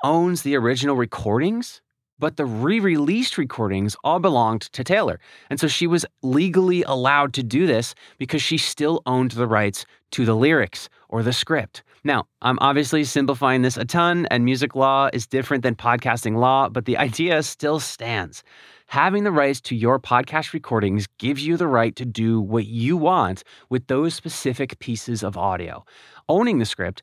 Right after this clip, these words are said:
means that you can do what you want with the ideas and the scripts that your podcast audio is produced from. So we've talked about your podcast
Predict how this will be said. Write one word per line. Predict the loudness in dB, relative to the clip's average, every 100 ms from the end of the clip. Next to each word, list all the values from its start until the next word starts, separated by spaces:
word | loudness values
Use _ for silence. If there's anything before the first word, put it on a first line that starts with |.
| _
means | -2 -2 -2
that | -6
you | -4 -4
can | -2 -2
do | 0 2
what | 2
you | 0 0
want | 2 2 0
with | -4
the | -4 -8 -4
ideas | -4 -4 -4 0 2 2 -2 -8 _ _
and | -4 0
the | 0
scripts | -2 -4 0 0 -2 -10 -20 _
that | -6 -6
your | 0 2 2
podcast | 0 -2 -2 -4 -8 -8
audio | -4 -2 -2 -4 -4
is | -4 -2
produced | -4 -10 -6 -2 -2 -4 -12 _ _
from. | _ -6 -4 -4 -10 _ _
So | -2 0 0
we've | -2 -4
talked | 0 0 2
about | 2 2
your | 2
podcast | 0 0 0 -2 -6 -8